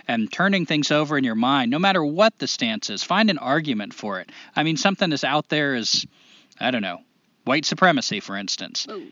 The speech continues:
Speaker 1: You know, I'm thinking of something that is really hard for most of us to wrap our minds around. You know, like, what the hell are they thinking?
Speaker 2: Mm.
Speaker 1: But the challenge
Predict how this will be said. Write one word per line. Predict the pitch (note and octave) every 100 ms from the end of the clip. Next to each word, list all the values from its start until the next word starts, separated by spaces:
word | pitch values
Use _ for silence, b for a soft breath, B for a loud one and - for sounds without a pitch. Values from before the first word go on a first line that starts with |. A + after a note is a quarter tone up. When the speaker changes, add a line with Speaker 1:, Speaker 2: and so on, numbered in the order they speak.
| -
Speaker 1:
You | -
know, | A2 A2+
I'm | A#2
thinking | C#3+ B2
of | -
something | C#3 C3+ A#2
that | A2+
is | G2+
really | B2 C#3 D#3+ C3
hard | C3+ C3 A#2+
for | A#2+
most | G#2+ B2 -
of | A#2
us | A2+ -
to | A2+
wrap | A#2 A#2
our | G#2+
minds | G#2+ A2+ A2 -
around. | G2+ G2 E2+ G2+ B B -
You | G#2+
know, | G#2+ G2+
like, | F2+ G#2+
what | A2 G3+
the | - A2
hell | - D#3 G3
are | F#3+
they | F#3 F#3
thinking? | - G3+ F#3 G#2+ - _ B
Speaker 2:
Mm. | F3 D#3 C3+ B B _ _ _ -
Speaker 1:
But | D3
the | D3
challenge | - F3+ G#3 G#3 C#3 F#2 F#2 -